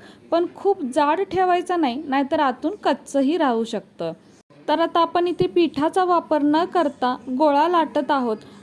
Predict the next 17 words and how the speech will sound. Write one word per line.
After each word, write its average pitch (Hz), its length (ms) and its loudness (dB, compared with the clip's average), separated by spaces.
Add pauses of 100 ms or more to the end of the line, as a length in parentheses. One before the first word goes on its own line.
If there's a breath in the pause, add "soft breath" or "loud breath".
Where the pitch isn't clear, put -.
पण 302 120 0
अजिबात 277 580 0 (100)
पोळपाटाला 285 580 2
ते 330 200 -4
चिटकत 254 580 -2
नाही, 165 260 -8
म्हणजे 269 300 0 (140)
पीठ 320 160 -2 (160)
अगदी 254 360 -2
व्यवस्थित 254 640 -2 (140)
झालेलं 269 380 0
आहे, 233 240 -2
सर्व 294 360 0
प्रमाण 254 420 -2
अगदी 247 220 -4
परफेक्ट 240 640 -4
आहे. 185 300 -6